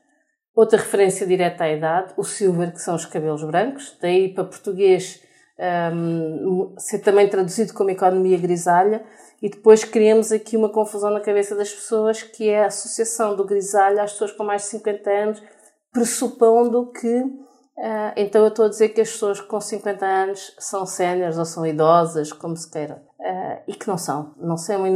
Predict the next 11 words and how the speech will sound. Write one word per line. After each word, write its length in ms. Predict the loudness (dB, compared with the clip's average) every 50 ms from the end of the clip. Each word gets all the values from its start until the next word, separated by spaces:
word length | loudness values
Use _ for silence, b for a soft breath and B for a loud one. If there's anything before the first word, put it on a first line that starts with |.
| 0 -2 -2
não 200 | -2 -2 -2 -2
são, 320 | -2 0 0 0 0 0 2
não 180 | 2 2 2 2
só 280 | 0 4 6 6 8
não 300 | 8 6 4 4 2 2 -2
são, 520 | -4 -2 0 2 2 2 0 -2 -6 -10 -16 _
como 240 | -2 0 0 2 2
não 160 | 0 0 -2
se 180 | -2 -4 -4 -4
sentem 440 | 0 2 2 2 2 0 -2 -4 -4
sendo. 560 | -4 -2 -2 0 0 0 -2 -4 -6 -10